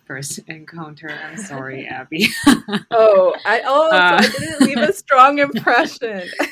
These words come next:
Speaker 1: Yeah, you weren't my colleague then.
Speaker 3: Oh, yeah.
Speaker 1: <laughs>
Speaker 3: But I met you
Speaker 1: No.
Speaker 3: before I met Mireille, right? Like, sorry, <laughs> I,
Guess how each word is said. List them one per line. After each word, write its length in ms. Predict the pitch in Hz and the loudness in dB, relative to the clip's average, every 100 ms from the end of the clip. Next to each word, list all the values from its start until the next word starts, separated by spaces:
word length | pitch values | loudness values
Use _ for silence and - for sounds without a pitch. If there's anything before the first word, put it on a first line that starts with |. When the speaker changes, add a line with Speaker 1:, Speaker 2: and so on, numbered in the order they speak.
| - 294 | -4 -2
Speaker 1:
Yeah, 300 | 170 170 143 | -2 -2 -4
you 220 | 208 226 | -6 -6
weren't 460 | 208 226 220 226 214 | -4 -4 -4 -6 -6
my 140 | 208 | -6
colleague 520 | 202 190 180 190 170 170 | -6 -6 -4 -6 -8 -8
then. 380 | 135 120 113 - | -10 -10 -12 -10
Speaker 3:
Oh, 120 | 202 190 | -6 0
yeah. 760 | 277 277 302 294 - 240 254 - | 4 4 2 0 0 -4 -4 -6
Speaker 1:
<laughs> 160 | 262 - _ - | -8 -10 _ -6
Speaker 3:
But 120 | 254 - | -6 -4
I 140 | 269 | -6
met 220 | 269 - | -6 -8
you 100 | 247 | -4
Speaker 1:
No. 340 | 175 160 156 156 | -2 -2 -4 -6
Speaker 3:
before 460 | 175 175 147 139 - | -6 -6 -6 -10 -12
I 60 | 185 | -12
met 180 | 175 151 | -12 -14
Mireille, 480 | 160 151 - - _ - | -16 -18 -18 -20 _ -18
right? 180 | 156 - | -14 -10
Like, 160 | 151 | -12
sorry, 240 | 160 143 - | -10 -12 -10
<laughs> 40 | |
I, 100 | 196 | -14